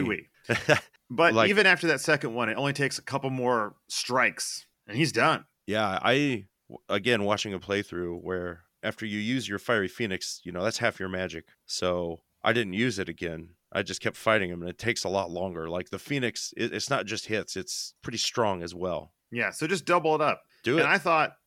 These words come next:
Speaker 1: "Is this yet another super weak boss fight?"
Speaker 2: Right, right.
Speaker 1: Yeah, the princess comes down,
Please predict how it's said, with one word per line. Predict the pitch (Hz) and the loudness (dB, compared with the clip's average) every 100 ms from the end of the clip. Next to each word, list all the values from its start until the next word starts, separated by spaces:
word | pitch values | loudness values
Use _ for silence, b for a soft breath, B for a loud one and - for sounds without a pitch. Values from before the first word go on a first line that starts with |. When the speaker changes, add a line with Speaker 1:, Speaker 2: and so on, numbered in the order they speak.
| - | -10
Speaker 1:
"Is | 123 110 | -6 -2
this | 175 - | -2 2
yet | 151 - | 2 2
another | 117 110 98 107 156 170 143 _ - | -2 -2 -4 -2 -2 -4 -10 _ -14
super | - 123 123 147 | -6 -4 -2 0
weak | 123 147 - | -2 -4 -6
boss | 92 - | -6 -4
fight?" | - 160 202 _ _ 113 | 0 -2 -2 _ _ -2
Speaker 2:
Right, | 110 131 143 | 2 2 0
right. | 101 101 139 _ _ | 0 0 -2 _ _
Speaker 1:
Yeah, | - 110 | -6 -4
the | 110 | -6
princess | - 113 120 147 147 | -4 -4 0 -2 -2
comes | 151 139 | -4 -2
down, | 139 135 143 156 156 | 0 2 2 -2 -8